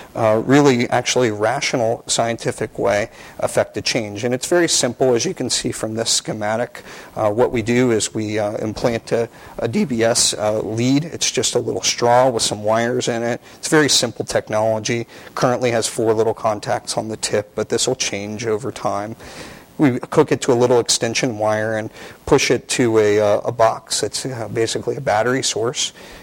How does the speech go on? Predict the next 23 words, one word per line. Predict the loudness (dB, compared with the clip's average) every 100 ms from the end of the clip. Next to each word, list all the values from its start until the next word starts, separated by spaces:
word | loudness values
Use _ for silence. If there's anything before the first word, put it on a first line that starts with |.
| -8
And, | -2 -2 0 2
uh, | 4 2 0 -4
and | -2 0
we | 0
can, | 0 -2 -2 -2
you |
know, | -2
program, | 0 2 2 2 -2 -4 -10 -20 -10
you | -4
know, | -2
one | 2 2
of | 0 -2 -6 -20 -20 -2
thousands | 2 4 2 0 0
of | -2
different | -2 -4
combinations. | -2 -2 -2 -2 -2 -2 -4 -6 -6 -8 -12 -4
And | 2
we | 2
can | 2 0
put | 2 2
these | 4 2 2
leads | 0 0 0
into, | -2 -2 -2 0 0